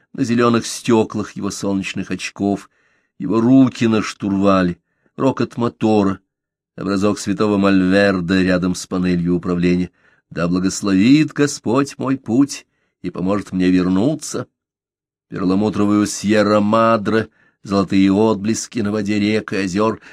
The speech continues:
поля с зелеными пятнами марихуаны, плодородную равнину и море вдали.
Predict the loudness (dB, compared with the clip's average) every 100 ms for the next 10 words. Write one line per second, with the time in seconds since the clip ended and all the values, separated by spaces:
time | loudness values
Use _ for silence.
0 | -4 0 2 4 2 2 0 -2 -2 0
1 | 2 0 -4 -8 -4 -2 -4 -6 -8 -6
2 | -6 -6 -4 2 2 2 -2 -10 _ _
3 | -8 -2 0 0 0 2 2 2 4 4
4 | 4 2 0 2 2 2 0 -4 -8 -10
5 | -12